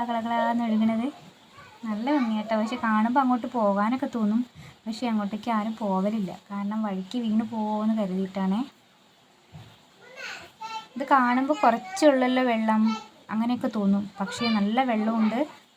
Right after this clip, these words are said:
നല്ല ഭംഗിയുണ്ട് ട്ടോ കാണാൻ. ഇതിങ്ങനെ താഴേക്ക് ഇങ്ങനെ പോണ കണ്ടോ? ആ താഴേന്ന് ഇങ്ങനെ മുകളിലേക്ക് ഇങ്ങനെ കയറി വരാം.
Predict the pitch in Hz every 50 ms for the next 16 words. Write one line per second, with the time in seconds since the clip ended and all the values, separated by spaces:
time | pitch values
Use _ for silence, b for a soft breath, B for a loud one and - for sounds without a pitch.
0 | _ - 214 208 214 220 240 269 262 254 220 202 208 208 208 202 196 190 190 202
1 | 208 208 - 214 208 208 214 214 214 214 233 320 415 480 508 539 539 - - -
2 | - _ _ _ _ _ _ - 254 262 262 269 269 277 247 226 220 226 233 240
3 | 233 269 269 269 277 262 - 240 233 233 240 240 226 214 208 196 190 190 190 B
4 | B B - 247 247 269 247 233 226 226 226 240 247 262 269 262 254 262 254 233
5 | 214 208 214 214 220 226 226 - 247 240 240 240 247 247 247 220 202 196 196 220
6 | 214 196 185 190 -